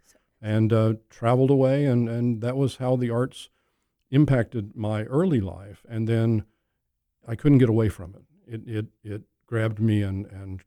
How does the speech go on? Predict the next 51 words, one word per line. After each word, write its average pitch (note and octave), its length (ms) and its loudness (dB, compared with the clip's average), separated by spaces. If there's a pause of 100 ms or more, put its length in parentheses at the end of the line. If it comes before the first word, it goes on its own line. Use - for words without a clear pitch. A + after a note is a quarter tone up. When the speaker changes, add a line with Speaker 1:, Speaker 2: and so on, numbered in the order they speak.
Speaker 2:
catapulted A2 560 -4
me F#2+ 120 -6
forward G#2+ 440 -2
with A2 180 -6
the F#2+ 80 -10
help A2 320 0
of G#2 140 -14
a G2+ 40 -14
fabulous F#2+ 440 -10
teacher. - 320 -20 (360)
Speaker 1:
And, D#3 200 -2
well, D#3 200 0
you E3 180 -4
grabbed C#3 340 -4
it D3+ 200 -4
as B2+ 160 -6
well. C#3+ 420 -6 (340)
So A3 300 4
I, - 80 -12 (160)
I G#3 40 0
wanna B3 240 2
back D3 260 -4
up G#3+ 140 -6
to F#3 80 -12
the D#3+ 80 -8
fact D#3 300 -6
that D#3 160 -6
you E3+ 420 -4 (220)
were C#3+ 140 -6
going G3 220 -2
to A3+ 60 -2
be F3+ 80 0
a D#3 40 0
doctor C#3+ 400 -4
and D#3 120 0
you D3+ 80 0
went, D3 140 -4
"No, F3 180 0
I'm F3 120 0
gonna D#3 180 -2
go D#3+ 140 -4
be D#3+ 140 -8
a C#3+ 40 -6
singer." D#3 380 -4 (640)
You A#3 280 -4
must - 180 -10
have D#4 100 -16
had G3 200 -2
amazingly E3+ 800 2
supportive D3 520 -4
parents. B3 600 -4